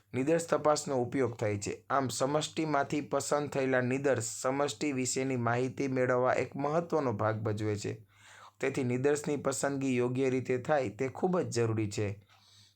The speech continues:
જે નિદર્શ નીચે જણાવેલા ગુણધર્મ ધરાવતા હોય તે નિદર્શને આદર્શ નિદર્શ કહેવાય. પહેલું, તે સમષ્ટિનું પ્રતિનિધિત્વ ધરાવતો હોવો જોઈએ, એટલે કે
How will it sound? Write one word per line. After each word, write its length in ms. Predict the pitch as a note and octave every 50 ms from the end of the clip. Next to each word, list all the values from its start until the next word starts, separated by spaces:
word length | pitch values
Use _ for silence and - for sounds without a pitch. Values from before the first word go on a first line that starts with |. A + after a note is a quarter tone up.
| _ _ -
જે 140 | - C3+ C3+
નિદર્શ 400 | C3 C3 C3 C3 D3 D3 C#3 A#2 -
નીચે 280 | B2+ C3 - - D3+
જણાવેલા 540 | C3+ C3+ C#3 C3+ C#3 C#3 C3+ C3+ C3+ C3+ B2+
ગુણધર્મ 540 | A#2+ A#2 A#2+ B2 B2 A#2 C3 B2+ C3 C3+ B2+
ધરાવતા 500 | A#2 - A#2 A#2 A#2+ A#2+ A#2 A#2 B2+ B2+
હોય 280 | B2+ C#3 D3 C#3 A#2+ A#2
તે 180 | A#2 - A#2+
નિદર્શને 560 | A#2 B2 C3 C3+ C#3 C#3+ C3+ B2+ - C#3 A#2+ - - - -
આદર્શ 380 | A2 B2 C#3 D3+ D3+ C3 A#2 -
નિદર્શ 340 | A#2 A#2 A2 A2+ G#2+ G#2 - -
કહેવાય. 320 | A#2 A#2+ A2 F#2 - - - _ _ -
પહેલું, 300 | C3+ C#3 C3 A2+ - A2+ - - _ _ - - - - - - - - - _ _ -
તે 80 | - C3+
સમષ્ટિનું 680 | A#2+ - D3+ D3+ D#3 D#3+ D#3+ D#3+ - D#3 D#3 D#3 D3 -
પ્રતિનિધિત્વ 760 | - C#3+ C#3+ - E3 D#3+ D3+ D3+ C#3+ C3+ D3+ D3 - D3+ C3+
ધરાવતો 440 | A#2+ B2 B2 B2 B2 B2+ A#2+ A#2+ A#2+ A2+
હોવો 300 | A2+ A#2 A2+ A2 A2 G#2+
જોઈએ, 260 | G2+ A2 G#2+ G#2+ G2
એટલે 360 | - - A#2 A2+ C#3+ C#3+ C#3+
કે 180 | C#3+ - D#3+